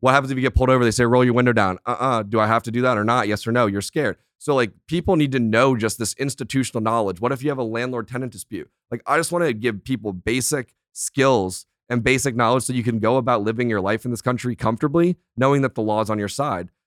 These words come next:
Um, so I'm gonna probably be launching another series next week. That's a, it's a four-week course, but, uh, people wanna sign up there.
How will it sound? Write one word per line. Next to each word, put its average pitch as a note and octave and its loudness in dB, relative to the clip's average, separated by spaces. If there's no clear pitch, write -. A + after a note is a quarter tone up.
Um, A#2 2
so B2 2
I'm A#2+ 0
gonna C3 0
probably B2+ 0
be A2 -6
launching A2+ -2
another G#2+ -2
series G#2+ -4
next G#2+ -6
week. A2 -2
That's G2+ -6
a, A2 -6
it's B2 -6
a A2+ -6
four-week A#2 -4
course, A#2 -8
but, G2 -16
uh, G2+ -4
people A#2 -6
wanna A2 -2
sign A2 -2
up G#2 -2
there. G#2+ -2